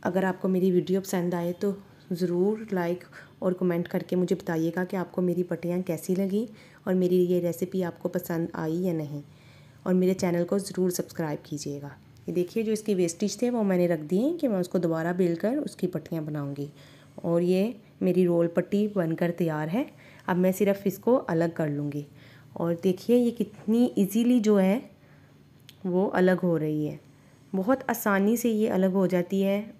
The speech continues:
और बिल्कुल अच्छे से ये हमारे रोल के लिए हमारी पट्टियाँ तैयार हो चुकी हैं।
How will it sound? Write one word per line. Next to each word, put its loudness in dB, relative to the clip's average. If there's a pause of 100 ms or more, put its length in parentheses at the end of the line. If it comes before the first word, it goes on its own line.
(100)
और -2 (140)
बिल्कुल 0
अच्छे 0
से 0 (760)
ये 2
हमारे 2
रोल 0
के 0
लिए 2
हमारी -2
पट्टियाँ -6 (600)
तैयार -2
हो -2
चुकी -12
हैं। -10